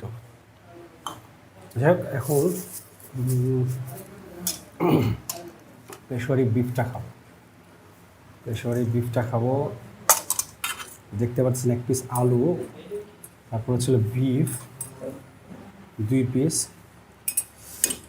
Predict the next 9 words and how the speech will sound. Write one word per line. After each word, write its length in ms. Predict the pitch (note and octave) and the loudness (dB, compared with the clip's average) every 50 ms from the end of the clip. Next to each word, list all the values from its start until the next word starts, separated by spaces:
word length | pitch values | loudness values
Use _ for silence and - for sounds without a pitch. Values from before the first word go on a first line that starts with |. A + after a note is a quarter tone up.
| - A2 | -4 0
ধনেপাতা 420 | A2 A#2 B2+ B2+ B2+ C3 B2+ C3+ B2 A#2 | 2 2 4 4 4 4 4 4 2 2
দেওয়া। 160 | A#2 A#2 A2 G#2 G#2+ | 2 2 2 0 0
ভাই 220 | G#2 G2+ G2+ G2 G2 - F#2+ | 0 -2 -2 -2 -4 -4 -4
রে 80 | G2 G2 - | -4 -6 -6
ভাই, 240 | G2+ - - - - G2 - - - - - - - - - - - - - - - - - G#2 G2 G#2 - - - - - - - - - - - - - - - - - - - - - - - - - G2 | -4 -4 -4 -4 -4 -6 -8 -10 -12 -14 -12 -10 -10 -10 -10 -14 -16 -6 -6 -6 -4 -4 -4 -4 -4 -4 -6 -10 -14 -20 -20 -20 -20 -20 -20 -20 -20 -20 -20 -20 -20 -20 -20 -20 -20 -20 -20 -20 -20 -20 -18 -8
এত 80 | G#2+ A#2+ A#2 G#2 - | -4 -2 0 2 2
বাটার 300 | A2+ A2+ - C3 B2 A2+ A2 - - - - A2+ | 2 2 2 2 2 2 2 0 -2 -2 0 2
দিয়ে 140 | B2+ B2+ A2+ - G2+ | 4 4 4 2 0
ভরা, 260 | F#2 A2+ A#2+ B2 A#2 | 0 0 0 2 2